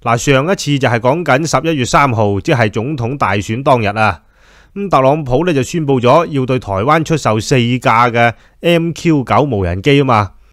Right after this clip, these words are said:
咁M Q九呢次就貴好多㗎，總值成六億美元。咁其實呢啲嘅軍售案呢，係充分咁樣體現出特朗普對於台灣嘅承諾啦，並唔係話純粹口講咁簡單㗎。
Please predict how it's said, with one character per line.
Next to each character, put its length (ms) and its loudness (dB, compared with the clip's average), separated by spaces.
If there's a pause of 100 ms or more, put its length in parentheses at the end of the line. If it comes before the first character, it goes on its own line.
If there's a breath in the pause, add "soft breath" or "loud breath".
(140)
咁 160 -2
M 200 2
Q 200 4
九 180 4
呢 120 4
次 220 -2
就 160 2
貴 260 2
好 60 0
多 180 2
㗎， 220 2 (120)
總 280 -2
值 120 2
成 280 -2
六 220 -2
億 120 0
美 240 0
元。 380 0 (640 soft breath)
咁 180 -2
其 240 0
實 160 2
呢 180 -2
啲 200 0
嘅 20 2
軍 260 2
售 300 2
案 120 4
呢， 240 2
係 200 0
充 340 0
分 220 0
咁 140 0
樣 180 2
體 220 0
現 100 -2
出 180 2 (520 soft breath)
特 180 2
朗 240 2
普 220 4
對 140 4
於 120 2
台 120 -4
灣 460 2
嘅 140 2
承 180 -4
諾 180 0
啦， 280 4 (320 soft breath)
並 160 4
唔 220 -2
係 260 0
話 200 6
純 240 -2
粹 180 2
口 140 2
講 380 2
咁 180 0
簡 180 0
單 220 2
㗎。 180 -2